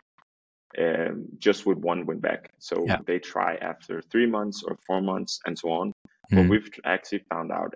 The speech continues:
Speaker 1: is that there are several moments of truth in, uh, win back flow. So
Speaker 2: Okay.
Speaker 1: actually having several emails in a win back flow that either starts earlier, uh, after a recent inactivity, but
Speaker 2: Mm.
Speaker 1: with a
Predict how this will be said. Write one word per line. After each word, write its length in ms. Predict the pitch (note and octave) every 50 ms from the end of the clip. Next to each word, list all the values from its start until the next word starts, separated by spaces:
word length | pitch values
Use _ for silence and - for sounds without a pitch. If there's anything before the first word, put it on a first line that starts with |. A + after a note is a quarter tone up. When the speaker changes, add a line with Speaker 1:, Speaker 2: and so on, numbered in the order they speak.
| - -
Speaker 1:
is 240 | F2+ F2 E2 - _ -
that 180 | - E2+ F2 - _ - - _ _ _ _ _ _ _ _ _
there 160 | - F#2 F#2 F#2
are 60 | F2+
several 380 | - - - A2+ G2+ G#2+ A2
moments 400 | G#2 G2 F#2+ F#2 F#2+ F#2+ F#2+ -
of 120 | - - - - -
truth 440 | - - - G2 G#2 G2+ G2+ - - _ _ - -
in, 220 | F#2 F#2 F2 F2
uh, 280 | - - E2 E2 F2 F2
win 220 | F2 E2+ F2+ E2+ E2
back 300 | - E2+ E2+ E2+ - -
flow. 260 | F#2+ F2+ F2+ F#2 - _ _ _ _ _ _ _ _
So 140 | - - F2+
Speaker 2:
Okay. 100 | - -
Speaker 1:
actually 240 | A#2+ B2 - - A2+
having 460 | - - F#2+ F#2 F2+ F#2 F#2 F2 - - - -
several 460 | - - - G#2+ G#2 G2+ G#2+ G#2 G2 -
emails 480 | - - F2+ F2+ F2 E2+ F2+ F2+ - -
in 120 | - G2
a 40 | F#2+
win 180 | F2+ F#2 E2+ E2
back 200 | - - - - - -
flow 280 | - D#2+ E2 E2+ - - _ _ _ _ _ _ -
that 140 | E2+ E2+ - - - -
either 280 | - F#2 G2+ G#2 A#2+ A2+
starts 720 | - - - F#2 F#2 F2+ F2+ F2 - - - - - - - _ _ _ -
earlier, 560 | D3 - G3+ - C3 C3+ C3+ C3+ C3+ C3+ - - _ _ -
uh, 340 | F2+ F2+ F2 F2 F2+ F2+ F2+
after 420 | - F#2 F#2 - - - F2+ F2+ F#2 - F2 F2 F2+ F2+ -
a 40 | -
recent 380 | E2+ E2+ F#2 F#2 - - F#2+ -
inactivity, 800 | F2+ F2 F2 E2+ - - G2 F#2+ G2+ G2 - - F#2+ F#2 F2 - - - _ -
but 100 | - -
Speaker 2:
Mm. 80 | A2 G#2
Speaker 1:
with 200 | F#2 F2 - -
a 280 | - - - - -